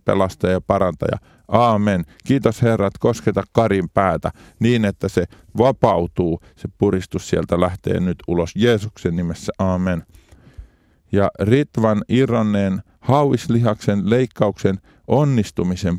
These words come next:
puolesta. Kiitos elävä Herra Jeesus, että Ritvan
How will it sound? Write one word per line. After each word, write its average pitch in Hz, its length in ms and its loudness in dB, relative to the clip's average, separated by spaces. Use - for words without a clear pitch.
puolesta. 101 720 0
Kiitos 101 600 2
elävä 98 460 2
Herra 107 400 2
Jeesus, 104 560 0
että 110 260 0
Ritvan 113 540 0